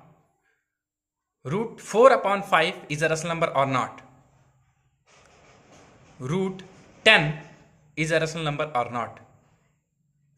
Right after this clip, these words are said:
Fifteen is a rational number or not? ये जितना क्वेश्चंस मैंने आपको से पूछा है, इसका आंसर आप कमेंट में लिख के इसका आंसर जरूर दीजिए। मैं वहां पर आपको रिप्लाई करूंगा कि करेक्ट है कि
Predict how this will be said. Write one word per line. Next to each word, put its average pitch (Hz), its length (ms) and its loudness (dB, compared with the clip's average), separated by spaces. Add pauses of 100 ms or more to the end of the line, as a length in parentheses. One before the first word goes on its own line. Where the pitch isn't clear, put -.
Fifteen 240 540 0 (560)
is 165 120 -4
a 165 100 0
rational 170 260 -2
number 135 260 -4 (320)
or 120 160 -2
not? - 320 -14 (720)
ये 135 40 -6
जितना 202 280 -4
क्वेश्चंस 214 520 -8
मैंने 151 200 -4
आपको 127 280 -10
से - 180 -16
पूछा 135 360 -8
है, - 420 -12 (280)
इसका 175 260 -4
आंसर 156 300 -2
आप 135 360 -4
कमेंट 170 320 0
में 131 120 -10
लिख 123 200 -12
के 107 200 -14 (260)
इसका 123 220 -6
आंसर 117 520 -10 (220)
जरूर 190 240 -2
दीजिए। 123 560 -6
मैं 180 140 -2
वहां 175 180 -2
पर 180 120 0
आपको 151 200 -2
रिप्लाई 135 280 -2
करूंगा 127 360 -8
कि - 380 -18
करेक्ट 123 340 -6
है 117 80 -14
कि 104 220 -20